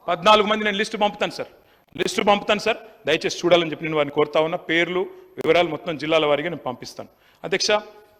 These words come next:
ఆర్డర్లు ఆపేసినారు, బతుకమ్మ చీరల ఆర్డర్లు. పాత పథకాలు, చేనేత మిత్ర, నేతన్న చేయుత ఈ బడ్జెట్లో కేటాయింపులు లేవు. థ్రిఫ్ట్ పథకం కూడా ఎత్తేసినట్టున్నారు. మా మీద ఏమన్నా ఇబ్బంది ఉంటే, మా మీద, మేము తెచ్చిన పథకాల మీద కోపం ఉంటే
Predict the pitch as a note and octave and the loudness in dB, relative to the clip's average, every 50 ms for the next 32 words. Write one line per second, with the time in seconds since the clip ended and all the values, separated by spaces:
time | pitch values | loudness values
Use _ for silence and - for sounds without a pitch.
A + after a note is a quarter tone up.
0 | _ _ C#3 D3+ E3+ F#3 F#3+ F#3 F3+ D#3+ D#3 D3+ D3+ C#3 - C#3 A2+ F#2+ A2+ B2+ | _ _ 2 4 4 4 4 2 2 0 0 0 -2 -6 -8 -10 -12 -12 -10 -10
1 | B2+ - - D3+ C#3+ C#3 - - C3+ B2+ C3 B2+ B2 B2 B2 A#2+ - - - - | -10 -8 -8 -8 -8 -8 -8 -8 -8 -4 -4 -2 -2 -4 -6 -10 -12 -18 -20 -20
2 | - - - D#3 E3 - F3 - E3 D#3+ D#3 C#3+ E3+ E3 E3+ D#3 D#3 - - - | -18 -8 -4 -4 -4 -4 -4 -4 -6 -6 -2 -2 -2 -2 -2 -4 -8 -10 -16 -20
3 | _ _ - - D#3 D#3+ E3+ E3 E3 E3 D#3 D3+ - D#3+ D#3 D#3+ D#3+ - - - | _ _ -10 -8 -4 -4 -4 -4 -4 -6 -6 -6 -4 -4 -4 -4 -4 -8 -16 -20
4 | _ _ _ C3+ C3+ D#3+ E3 - - F3 E3+ D#3 - - - - - C#3+ D#3 - | _ _ _ -10 -8 -8 -6 -4 -4 -6 -4 -6 -10 -12 -14 -10 -10 -8 -6 -6
5 | D#3+ D3+ D3 C3 C#3+ C#3+ C3+ D#3 D#3 D#3 D3+ - - C3+ - D3+ C#3+ C3+ C3 - | -6 -6 -6 -6 -6 -6 -6 -6 -6 -6 -6 -8 -8 -8 -6 -6 -8 -8 -10 -12
6 | B2 A#2+ B2+ B2 A#2+ - - - - _ _ _ _ _ _ _ - E3 E3 - | -8 -6 -6 -6 -6 -8 -12 -20 -20 _ _ _ _ _ _ _ -8 -8 -6 -6
7 | E3+ D#3+ E3 E3 - E3 D#3+ D#3+ D#3 C#3+ C#3 - D3+ C#3+ - D3 C3+ - - C3+ | -4 -2 -2 -2 -2 -2 -4 -2 -2 -4 -4 -4 -6 -8 -6 -10 -12 -10 -10 -10
8 | B2+ - - - _ _ _ _ _ _ _ C3+ D3+ E3+ F#3 G3 - A3+ - A#3 | -10 -12 -14 -18 _ _ _ _ _ _ _ -2 0 2 2 2 0 -2 -4 -4
9 | A#3 A#3 A3+ A3+ A3+ A3 A3 A3+ A3 G3+ E3 D#3 G3 G3+ G#3 G3+ F#3+ - G3 G3+ | -2 0 0 0 0 -2 -2 -4 -4 -4 -4 -4 -4 -2 -2 -4 -4 -4 -4 -4
10 | F3+ E3+ E3+ F3+ F#3 F3+ E3+ F3+ F3 E3 E3 E3 - D#3 - F3 E3+ - D#3+ D3+ | -2 -2 -2 -2 -2 -4 -4 -4 -4 -6 -8 -8 -10 -10 -10 -12 -8 -8 -8 -6
11 | - - E3+ E3+ E3+ E3 D#3 D3+ - D#3 D3+ - D#3+ D#3 D#3 - - - | -4 -4 -4 -4 -4 -6 -6 -4 -2 -2 -2 -2 -4 -6 -6 -6 -8 -8